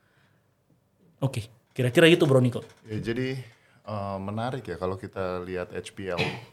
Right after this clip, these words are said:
Speaker 2: Alletra ini, artinya kita sama-sama tahu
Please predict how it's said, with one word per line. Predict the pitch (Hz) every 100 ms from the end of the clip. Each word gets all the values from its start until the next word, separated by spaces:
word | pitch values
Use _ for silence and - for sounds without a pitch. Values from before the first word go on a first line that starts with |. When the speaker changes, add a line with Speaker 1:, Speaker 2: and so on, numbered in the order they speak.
| _
Speaker 2:
Alletra | 90 90 90 92 92
ini, | 127 160 92 87
artinya | 90 107 - 156 147 85 85 - - _ _ _
kita | 110 151
sama-sama | 151 123 117 110 95
tahu | - 90